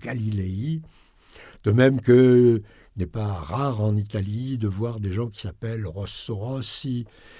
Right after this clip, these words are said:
ou, euh, l'équivalent. Alors en français, ça donne des choses très intéressantes quand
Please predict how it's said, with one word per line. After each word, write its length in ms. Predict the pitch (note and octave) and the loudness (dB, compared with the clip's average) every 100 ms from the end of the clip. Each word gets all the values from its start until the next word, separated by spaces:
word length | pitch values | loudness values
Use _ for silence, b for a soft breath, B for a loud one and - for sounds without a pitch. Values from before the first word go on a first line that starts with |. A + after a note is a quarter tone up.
| B B | B B
ou, 300 | A2+ B2 A2 | -4 -2 0
euh, 240 | G2+ G2 G2+ | 0 -2 0
l'équivalent. 640 | A2 G#2 A#2 A2 G2+ F2+ _ b b b b b | -2 -2 0 0 0 -6 _ b b b b b
Alors 160 | B2 A#2+ | -2 0
en 60 | A#2 | 2
français, 380 | C3 C3+ F#3+ | 2 2 2
ça 160 | F3 C3+ | 2 2
donne 180 | C3+ C3+ | 2 0
des 120 | B2+ | -2
choses 220 | C#3+ B2+ | -4 -8
très 200 | - A#2+ | -4 -2
intéressantes 600 | A#2 A#2 A2+ A#2+ F#3+ F#3 D#3+ | -2 -4 -6 -4 -4 -6 -6
quand 380 | C3 B2 A#2 | -6 -6 -6